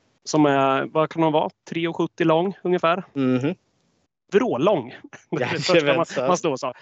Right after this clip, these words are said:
Speaker 1: Ja, men en sån här riktigt cool rockmorsa får vi ge henne
Speaker 2: Mhm.
Speaker 1: direkt. Hon är ju otroligt alternativ där.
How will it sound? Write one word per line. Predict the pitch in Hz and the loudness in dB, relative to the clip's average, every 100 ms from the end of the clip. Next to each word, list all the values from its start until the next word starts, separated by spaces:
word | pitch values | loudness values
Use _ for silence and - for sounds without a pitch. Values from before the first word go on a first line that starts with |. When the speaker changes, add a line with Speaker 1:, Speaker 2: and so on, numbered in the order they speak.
| - | -14
Speaker 1:
Ja, | 160 | -6
men | 170 | -2
en | 180 | -2
sån | 165 | -2
här | 151 | -6
riktigt | 131 - - - | -6 -10 -16 -16
cool | - 143 156 139 131 | -12 -8 -8 -6 -8
rockmorsa | - 143 156 - - 131 123 - 185 165 - | -6 -4 -4 -4 -8 -6 -6 -4 -2 -2 -4
får | - 143 | -14 -10
vi | 139 | -8
ge | 127 117 | -8 -8
henne | 110 | -8
Speaker 2:
Mhm. | 113 | -8
Speaker 1:
direkt. | 131 143 - | -4 -4 -4
Hon | 139 | -6
är | |
ju | 127 135 | -6 -8
otroligt | 160 - - 156 120 160 - | -14 -4 -2 0 -2 -6 0
alternativ | 151 - 160 147 113 113 | -2 0 -4 -4 -8 -8
där. | 117 | -10